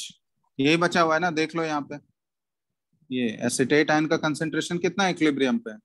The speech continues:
C into one minus H, और acetic acid का है सीएच। तो वही चीज हम लोग यहाँ पे put कर दे रहे हैं, सीएच divided by C into one minus H,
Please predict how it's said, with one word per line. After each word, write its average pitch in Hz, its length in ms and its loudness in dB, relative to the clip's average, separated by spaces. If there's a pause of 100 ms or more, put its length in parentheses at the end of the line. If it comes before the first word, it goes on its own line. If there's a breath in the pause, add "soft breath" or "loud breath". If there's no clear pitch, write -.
C 143 220 0
into 156 180 2
one 160 200 2
minus 165 320 2
H, 175 240 -4 (560)
और 127 120 2
acetic 135 400 -2
acid 143 300 -4
का 147 140 -4
है 185 80 -4
सीएच। 123 580 -6 (640)
तो - 180 -8
वही 147 120 2
चीज 160 220 0
हम 160 120 0
लोग 156 140 0
यहाँ 156 160 0
पे 156 100 -2
put 160 260 -6
कर 165 140 -2
दे 165 140 -4
रहे 165 140 -6
हैं, 190 160 -8
सीएच 151 580 -2
divided 139 420 -2
by 151 120 -2
C 143 180 -2
into 139 220 -2
one 135 220 -4
minus 127 360 -6
H, - 220 -12